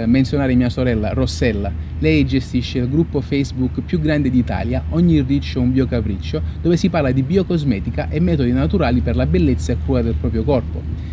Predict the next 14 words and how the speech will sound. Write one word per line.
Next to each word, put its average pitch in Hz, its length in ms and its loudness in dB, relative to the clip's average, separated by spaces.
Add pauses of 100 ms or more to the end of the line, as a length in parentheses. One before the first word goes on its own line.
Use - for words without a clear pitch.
(100)
Sono 127 260 -2
molto 185 280 2
orgoglioso 180 380 2
di 131 60 2
mia 120 140 2
sorella 127 360 0
perché 110 220 -8
lei 143 120 -2
è - 20 0
stata 120 220 -2
la 117 80 0
prima 151 160 0
della 120 160 2
famiglia 139 440 0